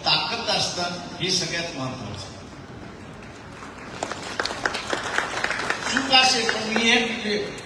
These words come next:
माझं हे मत आहे, मी मांडतो, तुम्हाला आवडो न आवडो,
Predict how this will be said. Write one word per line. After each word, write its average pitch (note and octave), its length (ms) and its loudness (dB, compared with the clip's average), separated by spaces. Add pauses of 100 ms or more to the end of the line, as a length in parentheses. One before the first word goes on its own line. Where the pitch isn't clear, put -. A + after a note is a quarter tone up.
माझं D3+ 320 4
हे A3+ 220 6
मत A#3 300 4
आहे, G#3 240 4
मी A3 60 2
मांडतो, G#3+ 440 4 (580)
तुम्हाला - 240 2
आवडो F#3+ 340 8
न G#3+ 80 0
आवडो, A#3+ 420 4